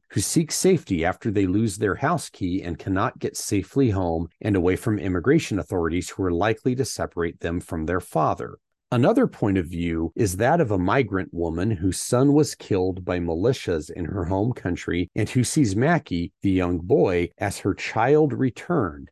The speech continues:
and seeks to separate him from both Sonia and from the owner of the cafe.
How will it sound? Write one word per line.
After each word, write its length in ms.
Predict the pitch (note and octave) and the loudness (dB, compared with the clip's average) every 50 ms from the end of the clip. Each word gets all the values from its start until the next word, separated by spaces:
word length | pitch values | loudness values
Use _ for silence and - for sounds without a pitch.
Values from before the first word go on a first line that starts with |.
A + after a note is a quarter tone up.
| _ _ | _ _
and 160 | - A2 G2 | -6 -4 -4
seeks 340 | - - - C#3+ C#3 - - | -4 0 0 0 0 0 -4
to 100 | - - | -8 -8
separate 460 | - - - C#3+ C3+ - A#2+ B2 A2+ | -4 0 0 0 2 2 0 0 0
him 240 | - G#2 A#2 A2 A2 | 0 0 2 2 2
from 260 | G#2 - - - G2 | 0 -2 -2 -2 0
both 220 | F#2 F2+ F#2+ F2+ - | 2 2 0 0 -2
Sonia 640 | - - - A#2+ A#2 A#2+ B2 C#3+ E3+ F3+ F3+ - _ | -4 -4 -2 0 2 2 2 2 0 0 -2 -4 _
and 240 | - A2 G#2+ A#2 A#2 | -6 -2 -2 -2 -4
from 280 | - - A2 G2 F#2+ | -4 -4 -2 0 2
the 200 | F#2+ G2+ G#2+ G2+ - - | 2 0 0 -2 -2 0
owner 380 | B2 D3 D3 A#2 G2 F2+ F2 | 2 4 4 4 2 0 0
of 80 | E2+ D#2+ | -2 -4
the 80 | - | -8
cafe. 760 | - - G#2 F#2 E2+ - - - - C3+ E2+ C2 - - - | -10 -4 -2 -2 -2 -2 -2 0 0 0 0 -2 -6 -12 -18